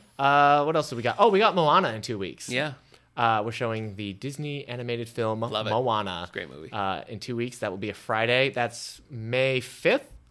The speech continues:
Speaker 1: I wanna say.
Speaker 2: Yeah.
Speaker 1: May fifth, uh, at three thirty.
Speaker 2: Mm-hmm.
Speaker 1: Come here, watch Moana,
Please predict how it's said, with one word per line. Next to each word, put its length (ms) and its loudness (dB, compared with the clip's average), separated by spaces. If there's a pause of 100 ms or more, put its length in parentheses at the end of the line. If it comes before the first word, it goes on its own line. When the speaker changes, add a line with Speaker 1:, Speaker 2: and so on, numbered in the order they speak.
(140)
Speaker 1:
I 40 -4
wanna 160 0
say. 360 -2
Speaker 2:
Yeah. 160 -6 (200)
Speaker 1:
May 220 2
fifth, 400 2 (480)
uh, 760 2 (260)
at 160 -10
three 180 -4
thirty. 360 0
Speaker 2:
Mm-hmm. 260 -10 (400)
Speaker 1:
Come 180 0
here, 360 4
watch 220 4
Moana, 460 4